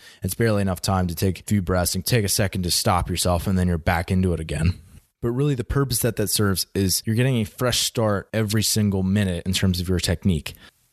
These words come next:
So you're able to create the technique that you want consistently and more often o-, over the course of that workout. So if we compare that to someone who did eight hundred meter runs and they did that for five intervals, the volume is the same there. Both are two and a half miles-ish.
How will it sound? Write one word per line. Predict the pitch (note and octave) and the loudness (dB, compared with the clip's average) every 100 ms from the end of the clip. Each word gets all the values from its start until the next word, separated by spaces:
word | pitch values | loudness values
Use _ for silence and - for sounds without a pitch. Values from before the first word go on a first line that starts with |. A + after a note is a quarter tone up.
| - | -12
So | - - | -8 -2
you're | C3 A#2+ | 0 0
able | C3 D#3 | 0 -2
to | A#2+ | -4
create | - A#2+ A2 A2 | -2 0 2 2
the | G2+ | -2
technique | G2 A#2 - A2 A2+ G#2+ | -2 -2 0 0 0 0
that | E2 | -2
you | G2+ | -2
want | F#2 F#2+ F#2 - | 0 0 0 -2
consistently | F#2 - A2+ - G#2 - F2+ F2+ | -2 2 2 2 0 0 0 0
and | F2 | 0
more | G#2+ C3 B2 - | 2 2 0 -2
often | G#2 G#2 - F#2+ | -2 0 0 0
o-, | F#2+ - | 0 -2
over | B2 A2 | 0 2
the | G2 | 0
course | - G2+ F2+ | 0 -2 0
of | F#2 | 0
that | F2+ D#2+ | 0 0
workout. | D#2+ D#2+ - - - _ _ _ _ - | -2 -2 -2 -4 -8 _ _ _ _ -6
So | C#3 | -2
if | |
we | D3 | 0
compare | D3 F#3 | 0 0
that | G3+ G3 | 0 -2
to | C#3 | -2
someone | - C#3 C3 | 0 0 0
who | A#2 A#2 G#2+ | 0 0 0
did | A2+ A2 | 0 0
eight | D#3+ F3 | 0 0
hundred | B2 A2+ | 0 2
meter | G2+ F#2 | 2 2
runs | F#2 E2+ G2+ - | 0 2 2 0
and | G2+ | 0
they | G2+ | 0
did | G2+ G#2+ | 0 0
that | G#2+ F2+ | 0 0
for | - G2 | -2 -2
five | - A2 A2 | 0 2 2
intervals, | E2+ F2 E2 F2 F#2 | 2 -2 0 0 0
the | G2 | -2
volume | G2+ A2 F3 G3 | -2 -2 0 0
is | D#3 B2+ | 0 -2
the | A#2+ | -2
same | B2 G#2+ | 0 0
there. | E2+ | 0
Both | - A#2+ C#3+ | 0 0 0
are | |
two | C3 D3 | -2 0
and | C3 | 0
a | |
half | B2 - | -2 0
miles-ish. | F#2+ F#2 F#2 - F2+ F#2+ - | 0 2 0 0 0 2 0